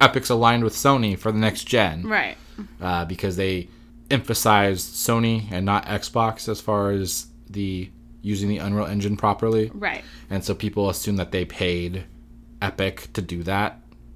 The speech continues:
Speaker 2: Got it, yeah.
Speaker 1: Um, so he was trying to say, "No, this was not a deal. We just, we're just doing it 'cause we wanted to."
Speaker 2: Yeah.
Speaker 1: Uh,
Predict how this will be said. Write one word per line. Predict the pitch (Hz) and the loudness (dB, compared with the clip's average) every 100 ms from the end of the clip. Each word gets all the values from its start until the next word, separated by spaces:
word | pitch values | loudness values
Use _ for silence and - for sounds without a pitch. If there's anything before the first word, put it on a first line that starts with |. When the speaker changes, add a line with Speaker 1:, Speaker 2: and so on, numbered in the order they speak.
| - - - | -20 -20 -16
Speaker 2:
Got | 214 185 165 | -8 -6 -6
it, | - - | -10 -14
yeah. | - - - - - - - - 101 | -12 -12 -14 -20 -20 -20 -20 -14 -6
Speaker 1:
Um, | 98 95 82 82 78 - - - - - - - - - | -4 -4 -4 -8 -12 -20 -20 -20 -20 -20 -20 -20 -16 -2
so | 117 | 0
he | 101 127 | 2 2
was | 110 | 0
trying | - 101 | 0 -2
to | 87 | 0
say, | 95 | 0
"No, | 104 117 107 | 2 4 4
this | 101 98 | 2 -2
was | 101 | 0
not | 110 107 | 2 2
a | |
deal. | 98 113 110 104 | 0 0 2 2
We | 101 | 0
just, | 95 95 - | -2 -4 -4
we're | 95 | -4
just | 98 90 - | -4 -6 -4
doing | 101 101 | 0 0
it | 98 | 0
'cause | 92 | -2
we | 95 101 | 0 2
wanted | 95 95 82 | 2 0 -2
to." | - 87 90 - - | -4 -4 -6 -12 -10
Speaker 2:
Yeah. | 220 175 - - - - - - - - | -6 -6 -10 -20 -20 -20 -20 -20 -10 -2
Speaker 1:
Uh, | 104 98 87 | 2 2 0